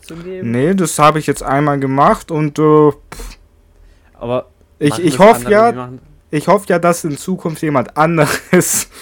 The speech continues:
Speaker 2: <laughs> dem so, so über Geschenkabos so, so dem, äh, das Ding gönnt.
Speaker 1: Ah, ich wei-, ich glaub nicht.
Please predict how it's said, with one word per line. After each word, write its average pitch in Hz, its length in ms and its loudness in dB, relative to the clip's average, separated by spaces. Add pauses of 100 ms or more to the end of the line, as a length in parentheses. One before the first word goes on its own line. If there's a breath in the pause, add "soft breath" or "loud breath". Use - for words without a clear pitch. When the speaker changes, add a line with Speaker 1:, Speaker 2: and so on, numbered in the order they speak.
(160 loud breath)
Speaker 2:
<laughs> - 320 -18
dem 143 420 -2
so, 135 440 -2
so 135 220 -4
über 135 280 0
Geschenkabos 131 800 -2
so, 123 180 -8
so 123 320 -8
dem, 120 360 -8
äh, 113 280 -8 (400)
das - 220 -12
Ding 120 280 -4
gönnt. 117 460 -2 (680)
Speaker 1:
Ah, 107 340 -16
ich - 180 -20
wei-, 104 240 -12
ich - 180 -18
glaub 113 260 -10
nicht. - 540 -16